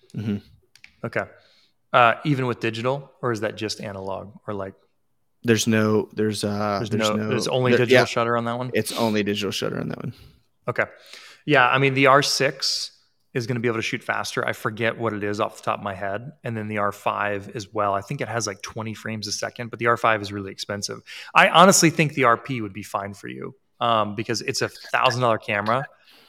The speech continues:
Speaker 2: It's phenomenal. It's full frame. The quality is absolutely stunning. And it may only shoot five frames a second, which is still a lot compared to what Rich and I started out with.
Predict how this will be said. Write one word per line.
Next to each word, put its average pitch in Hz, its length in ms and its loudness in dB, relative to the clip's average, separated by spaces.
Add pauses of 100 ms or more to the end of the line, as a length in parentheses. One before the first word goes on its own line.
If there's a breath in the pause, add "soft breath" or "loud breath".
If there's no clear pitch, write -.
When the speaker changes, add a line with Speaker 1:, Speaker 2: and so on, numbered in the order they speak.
(140 soft breath)
Speaker 2:
It's - 200 -4
phenomenal. 117 680 2
It's - 120 -8
full 117 220 -4
frame. 117 680 -4
The 123 100 -6
quality 117 560 2
is 104 220 -4
absolutely 113 460 -4
stunning. 113 600 -2 (340 soft breath)
And 123 220 6
it 127 140 2
may 147 180 8
only 147 160 6
shoot 135 240 -2
five 123 280 6
frames 117 260 -4
a - 40 -8
second, - 440 0
which 139 180 -2
is 123 80 0
still 170 240 4
a 120 40 6
lot 123 260 2
compared 113 240 -4
to 104 60 -2
what 110 100 -4
Rich 110 180 -4
and 104 100 -8
I 123 120 2
started 98 320 -6
out 98 160 -6
with. 104 320 -6